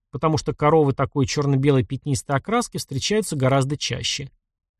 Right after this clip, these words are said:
Обычно пеги окрас у тягловых лошадей. Верховые с такой окраской встречаются реже. Не знаю почему, просто обратил внимание. Благо, всяких лошадей для разглядывания было в достатке.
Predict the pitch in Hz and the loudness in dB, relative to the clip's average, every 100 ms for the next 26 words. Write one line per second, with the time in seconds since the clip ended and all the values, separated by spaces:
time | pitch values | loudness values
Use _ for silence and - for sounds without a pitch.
0 | _ 139 143 160 - 143 - 147 135 135 | _ 0 2 2 0 -4 0 2 4 4
1 | - 180 196 139 - 135 131 127 - 139 | 2 0 0 -2 0 2 2 0 0 -4
2 | - 131 123 123 _ _ _ _ _ 131 | -2 -4 -6 -10 _ _ _ _ _ -2
3 | 170 220 254 285 - 190 190 165 - 226 | 2 4 4 2 -2 -2 2 2 2 -2
4 | - 139 - 131 - 160 - 143 110 113 | -2 -6 -4 -2 0 0 0 -2 -2 -4
5 | 131 - _ _ 196 202 151 113 - 123 | -8 -12 _ _ 0 2 4 0 -4 -6
6 | 120 - 226 - 156 160 151 139 139 110 | -6 -4 -4 0 2 2 2 2 2 0
7 | 107 131 - _ _ _ - 151 185 151 | -2 -6 -12 _ _ _ -2 4 4 4
8 | - 151 - 151 147 151 170 214 147 127 | -2 -2 -2 -4 -2 0 0 0 2 2
9 | 110 135 170 156 131 117 120 113 139 - | 2 2 2 4 4 4 2 2 0 -2
10 | - - _ 143 | -6 -14 _ -18